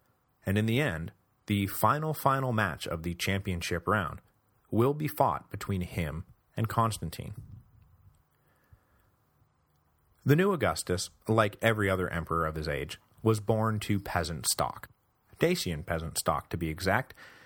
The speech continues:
in the mid two sixties A D, and he was raised in the rough border province of Moesia. Being about the same age and being from about the same place, Licinius and Galerius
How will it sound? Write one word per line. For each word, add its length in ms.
in 140
the 60
mid 240
two 180
sixties 540
A 180
D, 320
and 100
he 100
was 160
raised 400
in 100
the 80
rough 320
border 360
province 420
of 220
Moesia. 500
Being 240
about 260
the 80
same 340
age 360
and 200
being 240
from 220
about 300
the 80
same 320
place, 440
Licinius 720
and 160
Galerius 680